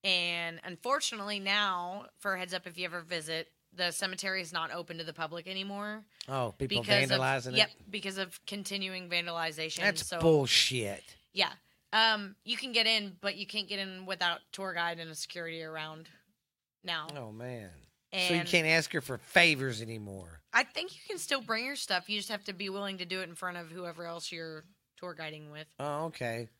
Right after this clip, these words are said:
Speaker 2: What if you brought two items and said, "I want revenge on this person and make me, uh, I don't know."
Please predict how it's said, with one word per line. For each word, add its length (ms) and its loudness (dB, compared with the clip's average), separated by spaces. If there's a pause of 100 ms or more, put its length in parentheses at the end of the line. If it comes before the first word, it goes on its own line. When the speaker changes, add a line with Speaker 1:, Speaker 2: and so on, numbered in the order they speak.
(140)
Speaker 2:
What 120 0
if 120 -4
you 80 -2
brought 300 4
two 200 2
items 400 4
and 100 -8
said, 300 -2 (540)
"I 80 2
want 180 4
revenge 460 0
on 120 0
this 240 0
person 540 -4 (260)
and 440 -2 (200)
make 280 -8
me, 340 -6
uh, 320 -4 (960)
I 40 -10
don't 180 -8
know." 200 -12